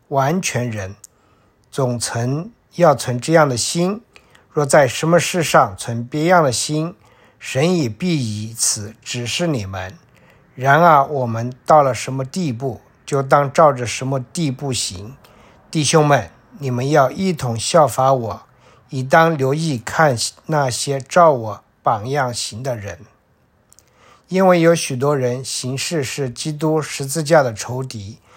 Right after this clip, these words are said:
我屡次告诉你们，现在又流泪地告诉你们，他们的结论就是沉沦，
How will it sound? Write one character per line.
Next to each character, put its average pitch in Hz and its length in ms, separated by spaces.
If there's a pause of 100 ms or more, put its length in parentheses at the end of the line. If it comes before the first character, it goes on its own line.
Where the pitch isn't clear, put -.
(280)
我 160 180
屡 131 220
次 151 320
告 160 240
诉 151 160
你 120 180
们， 101 240 (440)
现 170 320
在 156 160
又 156 220
流 127 440
泪 185 220
地 123 180 (100)
告 151 200
诉 143 180
你 117 180
们， 95 280 (720)
他 175 220
们 170 160
的 135 100
结 120 240
论 135 340
就 139 220
是 113 240
沉 113 420 (120)
沦， 110 380